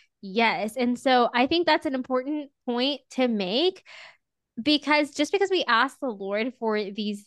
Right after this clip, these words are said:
things, the end of this verse does not promise that we will get them, right? The end of this verse just says that we will have complete and total peace. So God may not change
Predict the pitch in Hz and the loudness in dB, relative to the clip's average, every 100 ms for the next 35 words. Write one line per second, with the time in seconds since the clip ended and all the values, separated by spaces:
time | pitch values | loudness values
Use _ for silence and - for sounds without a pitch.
0 | - 196 185 214 269 277 - - _ _ | -6 -4 0 2 2 0 -20 -20 _ _
1 | _ _ 254 254 285 277 294 320 302 285 | _ _ -10 2 4 6 2 4 2 0
2 | 226 233 269 262 233 220 208 - 214 226 | 2 2 4 2 0 2 2 0 -4 -2
3 | 220 185 190 185 185 135 - 135 180 214 | -4 -6 -8 -12 -12 -16 -14 -12 -12 -6
4 | 226 233 233 240 254 247 247 220 214 226 | 2 2 4 2 2 4 2 2 2 2
5 | - 220 202 208 202 202 180 202 196 190 | 0 -4 -2 0 0 0 -2 -2 0 -2
6 | 180 175 165 - 214 185 - 185 180 202 | 0 -2 -2 -4 -4 -4 -4 -4 -4 -6
7 | 185 - - - - 202 214 - _ - | -8 -8 -14 -16 -16 -12 -12 -14 _ 0
8 | 285 233 247 262 294 320 277 254 254 254 | 0 4 4 6 6 4 4 6 6 8
9 | 233 208 214 226 - - 220 208 214 208 | 6 6 4 2 -4 -8 -4 -4 -4 -6